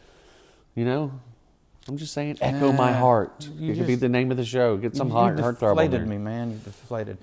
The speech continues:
Speaker 1: No, it's
Speaker 2: All
Speaker 1: not
Speaker 2: right.
Speaker 1: that. It's, I was happy when E R even mentioned us.
Speaker 2: Yeah.
Speaker 1: I mean,
Speaker 2: Respiratory
Speaker 1: Scrubs.
Speaker 2: with a vent.
Speaker 1: Seriously, that's the only thing they said.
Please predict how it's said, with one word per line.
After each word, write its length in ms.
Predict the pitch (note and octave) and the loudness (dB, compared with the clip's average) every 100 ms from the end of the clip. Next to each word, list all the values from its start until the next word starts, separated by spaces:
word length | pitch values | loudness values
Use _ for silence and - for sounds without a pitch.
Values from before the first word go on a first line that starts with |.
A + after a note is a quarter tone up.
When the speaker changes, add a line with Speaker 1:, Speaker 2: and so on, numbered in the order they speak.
| - | -4
Speaker 1:
No, 340 | D3+ A#3+ D#4+ | 4 8 10
it's 140 | G3+ D#3+ | 10 10
Speaker 2:
All 40 | |
Speaker 1:
not 60 | G3 | 8
Speaker 2:
right. 80 | F#3+ | 10
Speaker 1:
that. 200 | G3 G#3 | 10 8
It's, 140 | D#3+ | 4
I 160 | C#3+ D#3 | 4 6
was 200 | F#3+ E3+ | 6 2
happy 520 | D3 E3+ - F3 D3+ - | 0 -2 2 0 0 0
when 300 | C#3 D#3 B2+ | 2 4 4
E 200 | D#3 F#3 | 4 6
R 160 | E3+ | 6
even 340 | D#3 E3+ D#3+ A#2 | 6 6 6 4
mentioned 380 | C#3 D#3 A#2 E2 | 2 2 0 -2
us. 240 | - - - - - | -6 -12 -16 -20 -14
Speaker 2:
Yeah. 120 | A#2+ A#2 | -6 2
Speaker 1:
I 60 | |
mean, 320 | C3+ D3 C#3 A#2+ | 6 6 4 4
Speaker 2:
Respiratory 380 | E3 - F#3+ F#3 G3 F3+ | 4 10 12 12 12 10
Speaker 1:
Scrubs. 60 | |
Speaker 2:
with 80 | E3+ | 6
a 60 | D#3 | 6
vent. 340 | E3+ F3+ F3 - | 6 4 2 -4
Speaker 1:
Seriously, 580 | - G3 G#3+ - B2+ G2+ | 4 8 8 8 6 6
that's 260 | E2+ A#2 - | 6 4 6
the 100 | A2+ | 4
only 180 | B2+ D#3 | 6 4
thing 160 | F3 | 2
they 100 | F#3+ | 2
said. 360 | G3 A2 G#2+ | 2 4 4